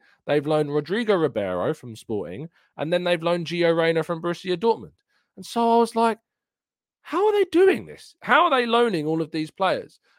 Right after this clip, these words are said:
And so it turns out, actually, and 'cause I spoke to the Premier League, I called up the Premier League yesterday to get kind of clarification around the loan rules, 'cause I was wondering how on earth I was misinterpreting them so badly.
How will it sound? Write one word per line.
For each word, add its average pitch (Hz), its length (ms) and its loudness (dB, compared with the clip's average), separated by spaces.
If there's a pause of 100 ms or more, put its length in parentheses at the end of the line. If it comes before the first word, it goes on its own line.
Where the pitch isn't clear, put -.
And 180 100 -12
so 220 200 0
it - 180 -6
turns 254 460 0
out, 220 420 0
actually, 156 720 -12
and 139 100 -14
'cause 143 140 -14
I 143 80 -6
spoke 170 380 -4
to 147 80 -18
the 135 60 -12
Premier 139 340 -6
League, 113 260 -2
I 104 60 -10
called 156 220 -6
up - 80 -4
the 131 60 -18
Premier 127 260 -6
League 113 200 -4
yesterday 107 440 -2
to 107 120 -14
get 110 220 -4
kind 107 120 -10
of 101 80 -10
clarification 123 800 -4
around 107 300 -4
the 101 80 -6
loan 113 360 -2
rules, 110 280 -4
'cause - 240 -20 (320)
I 120 40 -4
was 113 140 -2
wondering 123 420 2
how 120 260 2
on 117 80 2
earth 123 280 2 (260)
I - 60 -2
was 117 220 2
misinterpreting 120 880 -4
them 98 140 -10
so 101 200 -4
badly. 98 420 -4